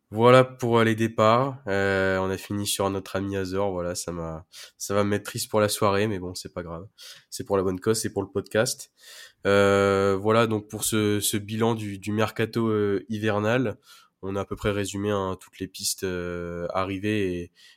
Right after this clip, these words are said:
et tous les joueurs qui sont partis, euh, du, du Stade de Reims cet hiver.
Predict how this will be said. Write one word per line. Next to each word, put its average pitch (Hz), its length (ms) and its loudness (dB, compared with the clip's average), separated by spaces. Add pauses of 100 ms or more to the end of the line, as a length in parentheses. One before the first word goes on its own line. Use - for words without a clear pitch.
et 92 60 -10
tous - 120 -12
les 107 80 0
joueurs 107 220 0
qui - 140 -8
sont 101 160 -2
partis, 107 440 -4
euh, 92 300 0
du, 92 260 -8
du 92 120 -12
Stade 101 240 -6
de 104 80 -4
Reims 107 240 -2
cet - 220 -4
hiver. 107 380 2